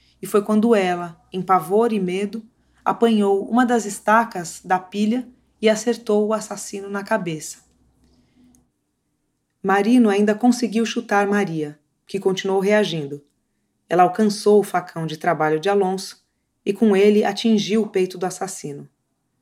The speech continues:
Só depois de conseguir tombar o pistoleiro é que Maria percebeu que Alonso estava morto. Os filhos de dez e seis anos do casal,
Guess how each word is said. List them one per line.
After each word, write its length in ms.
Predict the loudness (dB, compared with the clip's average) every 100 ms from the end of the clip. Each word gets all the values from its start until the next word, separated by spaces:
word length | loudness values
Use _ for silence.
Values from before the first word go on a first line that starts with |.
| _ _ _ _ -4
Só 180 | 0
depois 460 | 2 2 2 0 0
de 60 | -2
conseguir 420 | -6 -6 -6 -4
tombar 460 | -2 -2 0 -2
o 40 | -4
pistoleiro 720 | -10 -10 -6 0 0 0 -6 _ _ _ -6
é 100 | -4
que 120 | 0
Maria 380 | 0 0 0 0
percebeu 640 | 0 0 0 2 0 0
que 140 | -2
Alonso 440 | 0 0 0 -4 -6
estava 300 | -4 -2 0
morto. 440 | -2 -6 -10 -20 _ _ _ _ _ _ _
Os 120 | -10
filhos 360 | 2 4 4 2
de 100 | 0
dez 400 | 0 2 2 0
e 40 |
seis 300 | -4 -4 -2
anos 200 | -4 -6
do 100 | -6
casal, 640 | -4 -4 0 0 0 -8